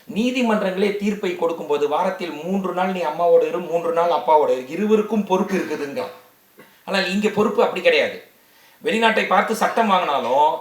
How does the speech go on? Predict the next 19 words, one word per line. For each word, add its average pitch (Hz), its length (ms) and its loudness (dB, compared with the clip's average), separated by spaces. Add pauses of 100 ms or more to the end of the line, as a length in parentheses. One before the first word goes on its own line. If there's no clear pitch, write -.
இந்த 175 320 0
ஊர்ல 160 680 0
பெட்டர்னிட்டி 190 540 -4
லீவு 156 360 -8
பதினஞ்சு 185 400 -4
நாளைக்கு 180 280 -4
மேல 165 140 -2
கிடையாது. 123 420 -8 (260)
பதினஞ்சு 208 420 -4
நாள்ல 214 220 -4
புள்ள 214 200 -2
வளர்த்துற 185 300 -4
முடியும்னு 190 440 -4
நம்பியிருக்கான். 214 480 -2 (960)
ஆண்கள்கிட்ட 220 420 4
கொடுத்தா 233 400 0
பதினஞ்சு 214 360 2
நாள்ல 214 280 6
வளர்த்துடலான்னு. 170 640 2